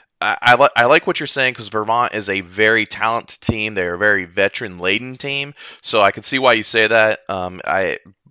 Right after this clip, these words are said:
it's, it's, those are just ones that <laughs> I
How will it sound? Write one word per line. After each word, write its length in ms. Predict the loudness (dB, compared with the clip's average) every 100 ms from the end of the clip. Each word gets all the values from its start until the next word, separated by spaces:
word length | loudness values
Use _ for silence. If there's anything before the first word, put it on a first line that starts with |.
| _
it's, 240 | -8 -8 -8
it's, 300 | -10 -12 -20 _ _ _ _ -6
those 220 | -2 0
are 80 | -2
just 240 | -4 -10
ones 260 | -6 -6 -6
that 140 | -8 -6
<laughs> 20 |
I 340 | -2 -2 -4